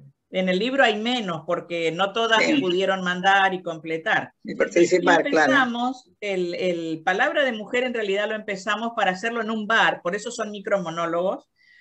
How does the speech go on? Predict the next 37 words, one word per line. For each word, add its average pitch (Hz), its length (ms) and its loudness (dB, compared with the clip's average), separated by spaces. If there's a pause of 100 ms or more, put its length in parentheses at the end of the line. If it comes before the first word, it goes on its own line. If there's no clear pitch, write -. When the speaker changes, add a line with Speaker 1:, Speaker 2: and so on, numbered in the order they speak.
Speaker 1:
Lo 196 120 2
hacíamos 214 400 0
en 202 100 -2
el - 120 4
bar 202 220 2
de 165 80 0
la 185 100 2
Speaker 2:
Ah. 196 60 -4
Speaker 1:
Casa 214 260 -2
de 202 60 4
las 196 160 -2
Culturas, 214 840 -2 (420)
en 202 180 -4
un 233 120 -2
horario 226 400 4
de, 185 240 2
de 160 160 -2
tarde, 196 500 0
los 165 160 -6
domingos, 185 880 -4 (100)
de 175 200 -4
manera 208 420 -2
que 208 400 -4
Speaker 2:
Mm. - 20 0
Speaker 1:
el 170 220 -4
público 226 640 -4
fuera 214 720 -2 (240)
y 214 180 -2
entre 220 300 -2
café 208 360 0
y 226 100 -2
café 226 580 0
o 190 100 2
sándwich 196 520 -2
y 208 120 -4
Coca-Cola 226 580 0
se 220 380 -2